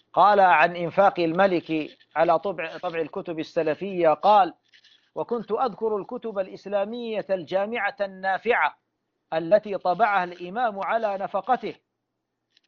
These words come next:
وز-، ووزعها إيمانا واحتسابا في التوحيد والتفسير والحديث والفقه الإسلامي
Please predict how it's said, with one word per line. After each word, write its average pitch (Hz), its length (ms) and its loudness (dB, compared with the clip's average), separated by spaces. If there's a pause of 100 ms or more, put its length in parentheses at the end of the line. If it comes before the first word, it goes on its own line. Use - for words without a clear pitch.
(200)
وز-، 160 420 -4
ووزعها 196 960 -2
إيمانا 220 640 -6
واحتسابا 190 840 -2 (540)
في 143 60 -14
التوحيد 170 800 -8
والتفسير 165 1080 -4
والحديث 165 680 0
والفقه 175 640 0
الإسلامي 185 840 0